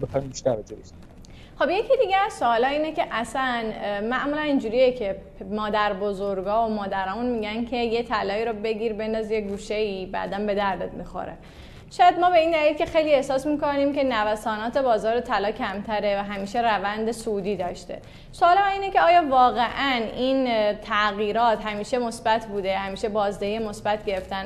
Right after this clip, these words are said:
Speaker 2: الان توی مثلاً پنج سال یا ده سال گذشته طلا چه بازدهی رو داده؟
Speaker 1: بله، در بلند مدت، اه،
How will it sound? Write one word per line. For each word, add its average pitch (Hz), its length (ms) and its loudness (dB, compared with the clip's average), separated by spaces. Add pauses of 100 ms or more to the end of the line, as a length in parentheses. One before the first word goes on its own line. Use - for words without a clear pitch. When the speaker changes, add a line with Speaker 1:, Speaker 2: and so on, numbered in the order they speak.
Speaker 2:
الان 247 240 -2
توی 269 200 0
مثلاً 240 460 -2
پنج 233 240 -2
سال 220 160 -2
یا 208 100 -2
ده 208 240 0
سال 214 280 0
گذشته 214 560 0 (320)
طلا 277 260 4
چه 339 140 0
بازدهی 196 600 0
رو 185 120 -4
داده؟ 180 320 -4 (2250)
Speaker 1:
بله، 214 320 6
در 190 220 2
بلند 185 380 0
مدت، 220 960 0
اه، 160 340 0